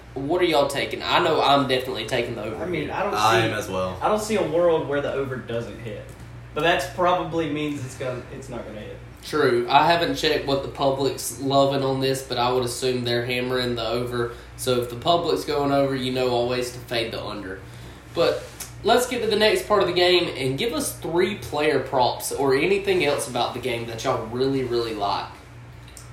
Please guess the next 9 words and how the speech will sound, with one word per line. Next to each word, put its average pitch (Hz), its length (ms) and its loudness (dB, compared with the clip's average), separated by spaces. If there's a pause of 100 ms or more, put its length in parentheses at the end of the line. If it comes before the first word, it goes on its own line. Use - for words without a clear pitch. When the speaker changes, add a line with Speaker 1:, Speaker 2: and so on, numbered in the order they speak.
(160)
Speaker 2:
I'll 143 120 -8
have 147 200 -10
to 113 80 -12
check - 340 -14
up - 140 -12
on 113 60 -12
the - 340 -16
props, 135 440 -8 (100)
but 113 200 -8